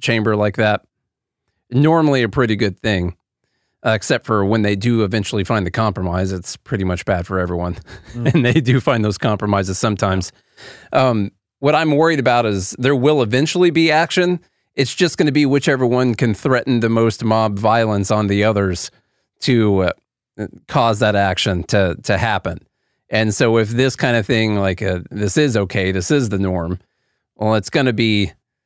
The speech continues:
Speaker 1: that's gonna devolve really quickly. And I think what, I think you said this to start off, I, I think we're gonna start seeing this all over the place,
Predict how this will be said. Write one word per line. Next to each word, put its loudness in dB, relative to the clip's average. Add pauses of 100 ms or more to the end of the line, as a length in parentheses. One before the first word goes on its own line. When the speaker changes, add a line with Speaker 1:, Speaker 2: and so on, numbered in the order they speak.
(600)
Speaker 1:
that's 0
gonna 0
devolve 2
really 0
quickly. -2 (560)
And 2
I 0
think -2 (100)
what, 0
I -4
think -2
you 0
said 0
this -4
to -8
start -2
off, 0
I, -2 (140)
I -2
think -6
we're -6
gonna -2
start -2
seeing -2
this -2
all 0
over 0
the -2
place, -8